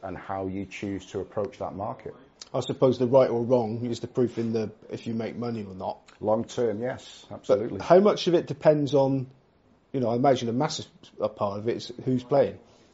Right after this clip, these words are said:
Speaker 2: So do you have to wait for the team news before you make your final sort of decisions?
Speaker 1: Yeah, so, y-, yeah, I'll form my baseline, and then, of course, that, that, and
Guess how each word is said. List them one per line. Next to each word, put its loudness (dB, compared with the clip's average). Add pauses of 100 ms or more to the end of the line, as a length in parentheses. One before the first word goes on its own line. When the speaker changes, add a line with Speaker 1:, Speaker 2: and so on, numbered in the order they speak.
Speaker 2:
So 0
do -2
you 6
have 2
to -4
wait 4
for -10
the -6
team 0
news -4
before -4
you -2
make -2
your -8
final -4
sort -6
of -12
decisions? -4 (540)
Speaker 1:
Yeah, 0
so, 2
y-, -4 (140)
yeah, 2
I'll 4
form 0
my 0
baseline, -2
and -4
then, -4
of -12
course, 0
that, -4
that, -8 (100)
and -4